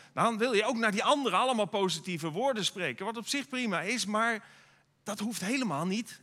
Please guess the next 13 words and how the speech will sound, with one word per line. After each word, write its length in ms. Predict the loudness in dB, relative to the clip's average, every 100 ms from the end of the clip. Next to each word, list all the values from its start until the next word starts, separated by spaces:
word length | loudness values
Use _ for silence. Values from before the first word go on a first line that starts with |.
| -10
de 100 | -8
favoriete 540 | -8 -8 -8 -8 -6
liefdestaal 560 | -6 -6 -8 -6 -4 -4
van 120 | -6
de 60 | -8
ander 340 | -8 -8 -10
te 120 | -8
zijn. 240 | -6 -6 -8
En 140 | -6
zo 220 | -2 -2 -2
kun 240 | -4 -2
je 180 | -2 -4 -8 -20 -20 -20 _ _ _ _ -10
door, 320 | -2 0